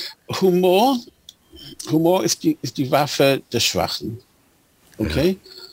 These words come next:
Speaker 1: Wenn man nichts ändern kann, wenn man das akzeptieren muss, trotz allem, dann versucht man daraus eine, ich sage Witz, es muss nicht ein komisches Witz, aber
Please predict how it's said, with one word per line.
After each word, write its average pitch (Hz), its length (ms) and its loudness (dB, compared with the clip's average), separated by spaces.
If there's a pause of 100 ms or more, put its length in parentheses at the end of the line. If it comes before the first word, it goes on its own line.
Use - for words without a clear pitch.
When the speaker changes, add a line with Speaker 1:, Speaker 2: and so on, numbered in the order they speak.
(140)
Speaker 1:
Wenn 147 180 2
man 156 220 2
nichts 208 300 2
ändern 160 500 0
kann, 107 380 0
wenn 127 140 2
man 127 120 0
das 127 160 -2
akzeptieren 131 920 0
muss, 170 440 0
trotz - 400 0
allem, 104 400 0 (600)
dann 135 220 2
versucht 131 400 0
man 135 240 2
daraus 120 600 0
eine, 104 380 0 (1400)
ich 143 160 2
sage 180 420 2
Witz, 135 360 2
es 127 100 -2
muss 196 180 0
nicht - 160 0
ein 156 220 0
komisches 123 500 -2
Witz, 87 240 -4
aber 139 220 -2